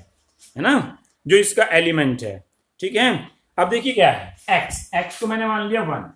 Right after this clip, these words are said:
कि let X is equal to one। अब क्या है, X belongs to A है, देखिए one, One A को बिलोंग करता है, और क्या है, A belongs to B है, A belongs to B, क्योंकि A का पूरा element one है,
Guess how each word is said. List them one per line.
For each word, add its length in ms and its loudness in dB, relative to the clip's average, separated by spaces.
कि 180 -8
let 380 -4
X 260 -8
is 160 -8
equal 420 -6
to 200 -10
one। 200 -12
अब 200 -4
क्या 160 -2
है, 160 2
X 300 -6
belongs 420 -4
to 180 -12
A 160 -4
है, 140 -4
देखिए 200 -6
one, 320 2
One 240 -2
A 140 -8
को 80 -4
बिलोंग 320 -6
करता 320 -4
है, 180 0
और 220 -2
क्या 160 -2
है, 200 0
A 200 4
belongs 400 -4
to 140 -6
B 140 -4
है, 160 -4
A 220 -4
belongs 380 -4
to 120 -8
B, 200 -4
क्योंकि 340 -8
A 120 0
का 100 -2
पूरा 260 0
element 340 -2
one 240 -2
है, 220 -4